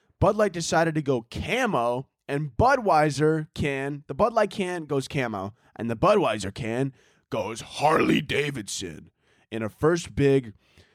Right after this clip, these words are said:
marketing pivot. I mean, this is just fantastic. Um,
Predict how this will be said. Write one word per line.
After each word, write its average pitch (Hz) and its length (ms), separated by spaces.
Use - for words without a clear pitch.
marketing 127 540
pivot. 127 340
I 113 100
mean, 175 180
this 220 180
is 165 80
just 151 220
fantastic. 113 1040
Um, 107 640